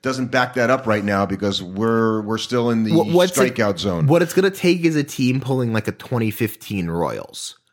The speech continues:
Speaker 2: where they're like, "You know what? All the other teams are just trying to hit the long ball. We're gonna play small ball, work station to station, run a lot, hit and run." Some team is gonna have to go, "Okay, you know what? Forget the power.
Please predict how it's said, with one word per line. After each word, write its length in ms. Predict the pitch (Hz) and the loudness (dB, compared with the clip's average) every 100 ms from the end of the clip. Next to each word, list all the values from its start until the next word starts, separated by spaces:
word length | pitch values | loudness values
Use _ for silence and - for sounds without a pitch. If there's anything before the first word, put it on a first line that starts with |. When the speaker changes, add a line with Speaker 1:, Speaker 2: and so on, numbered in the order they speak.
| _ | _
Speaker 2:
where 200 | - 104 | 0 2
they're 180 | 104 107 | 4 2
like, 180 | 101 98 | 2 0
"You 80 | 113 | 0
know 180 | 120 | 2
what? 260 | 123 143 143 | 4 2 2
All 180 | 123 143 | 2 2
the 160 | 151 147 | 4 2
other 180 | 143 139 | 2 0
teams 380 | - 135 135 | 0 0 2
are 60 | 123 | 0
just 160 | 113 - | -2 0
trying 180 | 127 | 0
to 60 | 117 | 2
hit 120 | 131 | 0
the 100 | 104 | -2
long 320 | 98 107 113 | 0 0 0
ball. 320 | 120 120 127 - - _ | 2 2 2 -2 -20 _
We're 140 | 104 | 2
gonna 140 | 123 117 | 2 2
play 160 | 120 | 0
small 380 | 101 - 107 104 | 0 0 0 2
ball, 260 | 90 82 76 | 2 0 0
work 160 | 87 - | -2 -2
station 400 | - 110 - 92 | 0 2 2 -2
to 60 | |
station, 420 | - 101 92 78 | 0 0 0 -2
run 180 | 82 104 | 0 2
a 60 | 92 | 2
lot, 260 | 78 71 | 2 0
hit 200 | 87 104 | 0 -2
and 100 | 87 | -2
run." 200 | 80 58 - - - | -6 -6 -10 -18 -14
Some 320 | - - 214 220 | -4 0 0 0
team 240 | 226 202 | 2 2
is 140 | 180 | 2
gonna 140 | 160 139 | 2 2
have 100 | 139 | 0
to 80 | 117 | 0
go, 260 | 110 - - | 0 0 2
"Okay, 380 | 147 147 113 87 | 2 2 2 0
you 120 | 90 | 0
know 180 | 107 110 | 0 2
what? 360 | 120 139 - _ _ _ | 2 2 -4 _ _ _
Forget 420 | - - 135 135 131 | -8 -2 2 2 0
the 80 | |
power. 480 | 123 117 85 52 50 | -4 0 -2 -4 -14